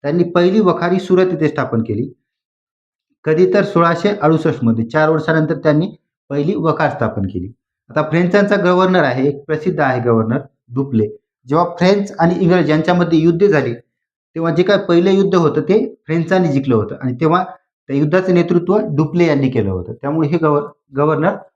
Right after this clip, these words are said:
महत्त्वपूर्ण आहेत फ्रेंचांचे. आणखी हा एक प्रश्न महत्त्वपूर्ण आहे की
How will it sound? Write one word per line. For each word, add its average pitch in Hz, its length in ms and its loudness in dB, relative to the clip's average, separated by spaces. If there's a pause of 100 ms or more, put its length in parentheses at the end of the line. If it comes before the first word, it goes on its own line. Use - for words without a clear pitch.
महत्त्वपूर्ण 135 560 -4
आहेत 95 160 -4
फ्रेंचांचे. 92 600 -18 (360)
आणखी 143 240 -4
हा 170 200 0
एक 175 140 0
प्रश्न 151 280 0
महत्त्वपूर्ण 113 480 0
आहे 107 240 -4 (480)
की 160 180 -10